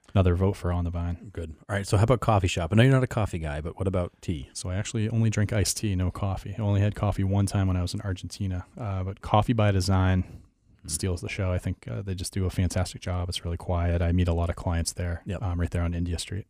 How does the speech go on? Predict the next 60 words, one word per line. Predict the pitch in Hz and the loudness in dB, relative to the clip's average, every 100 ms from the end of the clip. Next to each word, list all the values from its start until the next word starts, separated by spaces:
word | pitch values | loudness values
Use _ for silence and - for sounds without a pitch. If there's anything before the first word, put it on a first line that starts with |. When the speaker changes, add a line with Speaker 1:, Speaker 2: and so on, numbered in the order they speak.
| - | -4
Speaker 2:
Yeah, | 101 85 | -2 -2
that's | 87 | -4
a | |
good | 90 | -8
one. | 82 80 _ _ _ | -8 -10 _ _ _
Um, | 95 90 87 | -8 -6 -4
I | 117 | 2
enjoy, | 117 113 104 92 | 4 6 6 6
uh, | 90 | 2
I | 101 | 2
enjoy | 98 95 | 2 2
going | 92 85 | 2 0
to | |
Sia | - 98 87 82 104 | -2 -2 0 -2 -4
in, | 87 | -4
uh, | 85 82 | -4 -4
in | 92 | -4
Saco. | - 82 - 80 - _ | -2 -4 -2 -6 -8 _
So | - 87 | -4 -2
the, | 90 - | -2 -2
you | 117 | -2
know, | 87 | 0
yellow | 98 117 107 | 6 6 8
Speaker 1:
Yeah, | |
oh, | |
Speaker 2:
building | 107 101 101 | 8 8 8
Speaker 1:
yeah. | |
Speaker 2:
off | 95 | 6
Middle | 107 98 | 6 4
Street. | - 101 98 | 2 0 0
Speaker 1:
Right. | 110 147 - _ | 0 -2 -4 _
Speaker 2:
Uh, | - 85 | -6 -2
great | 87 101 | 4 4
place. | - 92 90 95 | 4 2 2 0
And, | 92 | -2
uh, | 98 98 107 - | -4 -8 -10 -6
I | 95 | -2
meet | 95 | 0
a | 87 | -2
good | 87 95 | 0 2
friend | 101 92 | 4 4
of | |
mine | 90 90 87 | 4 2 0
there, | 85 85 | 0 -2
uh, | 82 | 0
Randy | 87 98 98 | 6 6 6
Forcier, | - 92 - 90 87 | 2 -2 -2 -4 -2
Norcom | 90 85 90 | -2 -2 -2
Mortgage | 85 85 82 82 | -2 -2 -2 -4
is | 82 | -4
now | 82 | -4
on | 123 | 0
Speaker 1:
Okay. | 117 | 0
Speaker 2:
the | |
second | - 90 87 | 0 0 -2
floor | - 82 | -4 -4
of | |
that | 80 78 | -4 -4
building. | 82 80 80 | -4 -2 -4
But, | 82 | -4